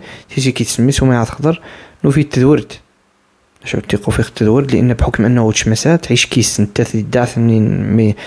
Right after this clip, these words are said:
ما يجي يمسني، ولكن يماس، آه، غاس تيري غاس الخمس. غبارة، فنعني تني جا عصر خام دير معمل سجيرث، صافي وتخدم، وين تجي شي داف، ذيني وتشمس النوا. المهم، الحجة وتشمس بعدا،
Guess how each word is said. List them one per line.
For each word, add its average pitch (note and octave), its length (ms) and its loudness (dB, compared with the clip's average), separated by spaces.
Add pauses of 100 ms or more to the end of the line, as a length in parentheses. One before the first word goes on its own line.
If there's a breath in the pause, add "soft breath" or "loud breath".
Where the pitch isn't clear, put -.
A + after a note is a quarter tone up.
(220 loud breath)
ما C3 80 0
يجي A#2+ 300 0
يمسني، A#2 480 0 (440 loud breath)
ولكن D3+ 340 2
يماس، D#3+ 540 2 (800 loud breath)
آه، A#2+ 580 2
غاس E3 160 -2
تيري D3+ 240 2
غاس D3 200 -2
الخمس. A2+ 500 -2 (320)
غبارة، A#2+ 560 0 (320 loud breath)
فنعني C3+ 440 2
تني D3+ 200 2
جا C#3 120 2
عصر C3+ 280 -2
خام A#2+ 260 0
دير A2 200 -2
معمل B2 260 -2
سجيرث، A#2 500 -2 (140)
صافي - 260 -2
وتخدم، B2 380 2 (160)
وين A2+ 540 2
تجي A#2 120 0
شي G#2 220 0
داف، B2 240 -2 (420 loud breath)
ذيني D#3 200 4
وتشمس D3 400 0
النوا. A2 220 0 (1000 loud breath)
المهم، F#3+ 400 4
الحجة D#3+ 400 2
وتشمس D3+ 380 0
بعدا، A2+ 340 0